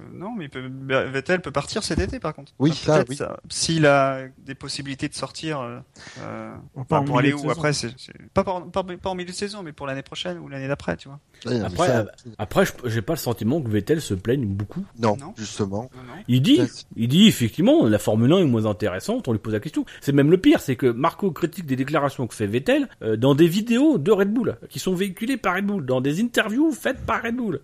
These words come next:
Speaker 4: Donc, euh, <laughs> à un moment donné, c'est, c'est, il se fout un petit peu de la gueule du monde, quoi.
Speaker 1: Non, il y a aussi
Speaker 3: Peut-être
Speaker 1: des
Speaker 3: en
Speaker 1: vidéos
Speaker 3: interne, après. Peut-être que
Speaker 1: Il y a
Speaker 3: dans
Speaker 1: au-
Speaker 3: ses discussions privées, il est vraiment, euh, sur les nerfs, sur la F un et tout, et ça lui plaît vraiment pas, c'est ça.
Speaker 4: Bah, bah, bah, dans, dans, dans ce cas-là, qu'il garde ça en interne.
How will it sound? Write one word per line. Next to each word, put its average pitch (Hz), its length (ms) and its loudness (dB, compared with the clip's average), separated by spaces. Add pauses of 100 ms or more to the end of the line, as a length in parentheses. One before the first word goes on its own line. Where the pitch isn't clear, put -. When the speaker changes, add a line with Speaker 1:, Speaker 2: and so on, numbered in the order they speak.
Speaker 4:
Donc, 143 240 4
euh, 139 440 10
<laughs> - 40 -2
à 151 60 2
un 160 40 4
moment 151 280 4
donné, 202 240 2
c'est, - 480 -2
c'est, - 260 -2
il 147 100 0
se - 60 -12
fout 165 80 2
un 160 80 4
petit 190 160 -4
peu 175 120 -2
de 165 40 6
la 151 80 6
gueule 131 160 2
du 165 80 -2
monde, 339 200 4
quoi. - 140 -10 (240)
Speaker 1:
Non, 143 120 -2
il 127 80 -2
y 131 40 -2
a 131 40 -2
aussi 151 180 -2
Speaker 3:
Peut-être 160 160 2
Speaker 1:
des 165 60 0
Speaker 3:
en 165 40 2
Speaker 1:
vidéos 185 140 2
Speaker 3:
interne, 226 300 0
après. 151 420 -2
Peut-être 156 180 -6
que 160 60 -4
Speaker 1:
Il 151 60 -2
y 147 40 2
a 143 60 0
Speaker 3:
dans 139 60 -4
Speaker 1:
au- - 20 -6
Speaker 3:
ses 156 100 0
discussions 151 520 -2
privées, 165 400 -2
il 147 220 -2
est 139 60 -2
vraiment, 147 540 -2
euh, 113 300 -6 (140)
sur 160 240 -6
les 147 120 4
nerfs, 208 240 2
sur 151 160 -4
la 143 220 2
F 139 100 -4
un 208 160 0
et 175 120 0
tout, 214 280 2
et 147 200 2
ça - 160 -2
lui 139 120 4
plaît 170 200 2
vraiment 160 300 0
pas, 202 320 -4
c'est 139 80 -10
ça. 143 240 -10 (200)
Speaker 4:
Bah, 113 120 2
bah, 120 220 4
bah, 120 200 4
dans, 120 120 2
dans, 123 260 4
dans 117 220 0
ce - 60 -8
cas-là, 151 200 6
qu'il 113 160 -6
garde 107 160 4
ça - 120 -4
en 101 80 0
interne. 156 340 -4